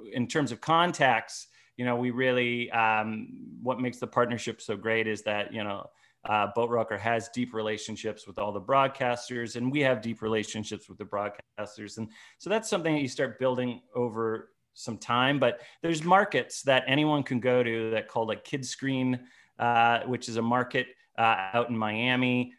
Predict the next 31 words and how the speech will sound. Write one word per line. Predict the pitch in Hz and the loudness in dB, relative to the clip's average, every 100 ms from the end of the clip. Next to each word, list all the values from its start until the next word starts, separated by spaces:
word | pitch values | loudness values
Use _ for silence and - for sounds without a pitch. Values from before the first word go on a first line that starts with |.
| _ 110 | _ 4
uh, | 107 110 107 107 | 6 8 6 4
or, | 117 110 | 2 2
or | 117 | 0
you | 117 | -2
have, | 110 101 98 | 0 -2 -2
like, | 101 | -2
mipcom, | 110 127 147 - 139 127 123 120 123 | 2 2 0 -4 2 6 8 6 4
which | 120 113 117 | 0 -4 -6
is | 107 | -4
out | 113 113 113 - | 2 2 2 -4
in | 120 110 107 104 104 | -4 -2 0 -2 -4
France, | - 135 131 131 131 - | -2 2 4 2 0 -6
in | 113 107 | -6 -6
Cannes. | - 117 120 120 117 - - | -4 0 2 2 -2 -8 -8
Uh, | - 123 | 2 4
and | 135 156 | 4 0
these | 190 | 0
are | 185 | -2
big | 127 139 139 131 | -2 0 0 0
conventions | 139 117 120 123 120 110 107 107 | -2 0 0 -2 -4 -6 -6 -2
where | 110 110 | 0 0
you | 113 | 0
get | 107 110 - | -2 -4 -2
every | 135 135 135 | 0 0 0
broadcaster | 123 120 117 113 123 113 - 113 110 - _ - | 2 4 4 2 -2 -2 -4 -6 -8 -10 _ -2
in | 123 | 0
the | 120 | 2
world | 110 113 110 107 107 - - _ _ - _ | 2 2 4 4 0 -6 -20 _ _ -20 _
coming. | 139 139 139 139 - | 2 4 2 0 -8
You've | - 110 | -8 -2
got | 123 113 | 0 0